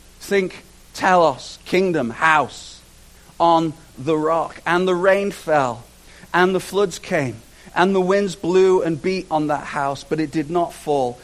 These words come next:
because it had been founded on the rock." We know that scripture, don't we? Oh man, we can, you know, we can, we can, uh, probably even say it from memory. It's a classic.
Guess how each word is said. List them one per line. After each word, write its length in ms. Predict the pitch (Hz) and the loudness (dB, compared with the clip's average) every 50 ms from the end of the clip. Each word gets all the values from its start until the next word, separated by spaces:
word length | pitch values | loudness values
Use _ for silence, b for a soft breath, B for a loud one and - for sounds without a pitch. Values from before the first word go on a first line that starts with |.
| B B B B | B B B B
because 360 | - 170 165 - 185 175 151 - | -2 -2 0 0 -2 -2 -2 -2
it 140 | 165 165 | -4 -2
had 200 | 135 170 160 147 | -2 -4 -4 -4
been 180 | - 156 151 151 | -2 -2 -2 -4
founded 480 | - - 175 165 165 165 160 151 143 156 | -2 -2 -2 0 0 0 -2 -2 -2 -2
on 180 | 147 147 147 | 0 0 0
the 80 | 147 147 | -2 0
rock." 420 | 139 175 185 175 147 - - - B B B B B B - | 2 4 4 4 2 0 -6 -16 B B B B B B -2
We 220 | 196 254 277 302 | 0 2 4 4
know 300 | 277 220 208 208 220 240 | 4 6 6 8 8 8
that 180 | 240 220 180 - | 6 6 4 2
scripture, 420 | - - - 196 170 - - 175 | -2 -4 -2 -2 -2 -2 -4 0
don't 220 | 151 180 185 190 - | 2 4 4 4 2
we? 240 | 220 240 254 240 - - - | 2 0 0 0 -4 -6 0
Oh 180 | - 185 180 175 | 4 4 6 6
man, 260 | 165 160 151 147 139 147 | 6 4 2 2 2 0
we 120 | 165 180 | -2 -2
can, 280 | - - 165 139 127 - B B B B B B B B - - | -4 -6 -8 -8 -8 -12 B B B B B B B B -10 -4
you 100 | 160 170 | 0 2
know, 160 | 156 151 151 | 4 4 4
we 120 | 165 190 175 | 4 2 0
can, 720 | - 185 160 143 131 127 - - - 113 - - 139 120 | -2 -4 -4 -2 -4 -4 -6 -8 -12 -12 -10 -10 -10 -6
we 140 | 131 151 165 | -4 -4 -4
can, 300 | 156 - 170 143 135 131 | -4 -4 -4 -4 -2 -2
uh, 400 | 127 123 117 117 113 113 107 101 - - | -2 -2 -2 -4 -4 -6 -8 -10 -12 -10
probably 460 | - - 208 202 214 190 180 175 175 | -4 -2 0 0 0 0 0 0 0
even 340 | 175 175 156 165 156 147 135 127 - - - - - - - - - - - - - - - | -2 -2 -2 -2 -2 -4 -4 -8 -12 -20 -20 -20 -20 -20 -20 -20 -20 -20 -20 -20 -20 -20 -16
say 320 | - - - - 175 180 170 | -12 -6 -2 0 0 0 0
it 80 | 151 | -2
from 220 | - 160 147 147 147 | -4 -4 -2 0 0
memory. 460 | 143 139 139 139 131 120 113 98 - - - - - - - - | 2 2 2 0 -2 -4 -6 -8 -10 -16 -20 -20 -20 -20 -20 -20
It's 100 | - - | -20 -18
a 40 | - | -16
classic. 720 | - - 277 302 285 247 - - 190 - - - - B | -10 0 2 2 2 2 0 -2 -4 -4 -4 -6 -12 B